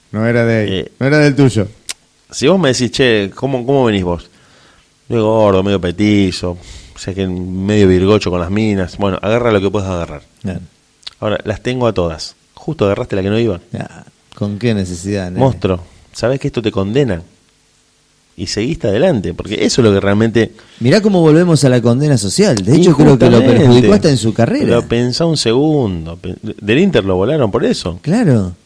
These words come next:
Speaker 2: Lo enfriaron porque dijeron, "No, con tu esposa no. Tu esposa no, no va." Y el tipo, teniendo la posibilidad de estar con cualquier mina de la galaxia, vas y te metes con la de tu mejor amigo.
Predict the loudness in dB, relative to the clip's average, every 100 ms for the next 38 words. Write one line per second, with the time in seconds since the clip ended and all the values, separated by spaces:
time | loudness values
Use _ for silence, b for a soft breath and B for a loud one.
0 | _ -4 -2 0 -2 0 0 -2 0 -2
1 | -2 0 0 0 -2 -2 -2 -2 -6 -10
2 | _ -12 -8 -4 -2 -2 -2 -2 -4 -10
3 | b b b b b b b b b b
4 | b b b b _ -4 2 2 2 0
5 | 0 -2 -4 _ _ _ _ _ _ _
6 | _ _ _ _ _ -20 _ _ -2 2
7 | 2 2 0 -2 -2 -2 0 -2 -2 -2
8 | -2 -2 -2 -4 -6 -2 -2 -2 -4 -2
9 | -2 0 -2 -2 -2 0 0 0 -2 -2
10 | -4 -8 -8 -6 -6 -8 -6 -6 -6 -4
11 | -4 -2 -4 -6 -4 -4 -4 -6